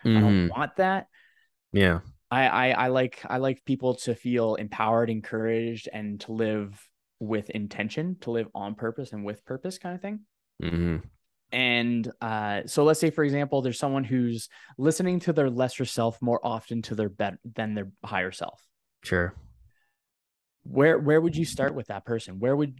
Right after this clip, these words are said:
Speaker 1: where do you think the journey starts for them?
Speaker 2: Mm-hmm. Well, I think it starts with just awareness and, and knowing that this voice is the one that's in control right now. It doesn't have to be, but it's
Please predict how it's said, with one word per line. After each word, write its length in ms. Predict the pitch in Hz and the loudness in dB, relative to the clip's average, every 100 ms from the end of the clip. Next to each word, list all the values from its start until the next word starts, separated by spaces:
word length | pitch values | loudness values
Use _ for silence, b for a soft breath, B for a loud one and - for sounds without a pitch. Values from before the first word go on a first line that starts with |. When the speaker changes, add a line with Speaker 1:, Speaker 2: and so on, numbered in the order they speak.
| 143 | -14
Speaker 1:
where 380 | 127 127 147 165 | -4 2 4 4
do 60 | |
you 200 | 160 139 | 0 -4
think 380 | 143 131 123 120 | -6 -4 -4 -4
the 120 | 117 | -6
journey 340 | 110 117 117 117 | -6 -4 -4 -4
starts 300 | - 107 104 | -4 -8 -8
for 140 | - | -12
them? 280 | 101 92 - _ _ _ _ _ _ _ - | -12 -12 -14 _ _ _ _ _ _ _ 2
Speaker 2:
Mm-hmm. 440 | 98 95 85 - - _ _ _ B B B B _ | 4 6 4 -2 -14 _ _ _ B B B B _
Well, 120 | 170 | 8
I 60 | 160 | 8
think 120 | 175 | 8
it 60 | |
starts 260 | 139 120 123 | 6 6 6
with 140 | 120 | 4
just 160 | 101 - | 2 2
awareness 800 | 87 85 92 90 82 - - - - _ - | 2 4 4 2 -2 -6 -10 -18 -20 _ 0
and, 200 | 101 95 | 2 4
and 200 | 87 95 | 4 6
knowing 360 | 101 104 98 95 | 8 8 6 4
that 260 | 90 90 - _ | 2 2 -2 _
this 720 | 107 87 98 113 - - - - _ | -14 -4 0 0 0 -8 -10 -14 _
voice 840 | 98 90 92 107 139 - - - _ _ _ | -12 -2 2 2 0 -4 -12 -16 _ _ _
is 300 | 98 101 98 | 0 0 0
the 100 | 95 | -2
one 280 | 90 92 90 | -2 -2 -2
that's 240 | 87 85 | -6 -8
in 200 | - 92 | -6 -6
control 360 | - 87 - 90 | -4 -2 4 6
right 180 | 92 98 | 6 6
now. 200 | 104 113 | 4 4
It 60 | |
doesn't 180 | 113 98 | 4 2
have 320 | - 90 98 - | 0 0 0 -2
to 60 | |
be, 320 | 92 85 98 117 _ | -6 -4 -6 -10 _
but 100 | 92 | 4
it's 220 | 90 - | 4 0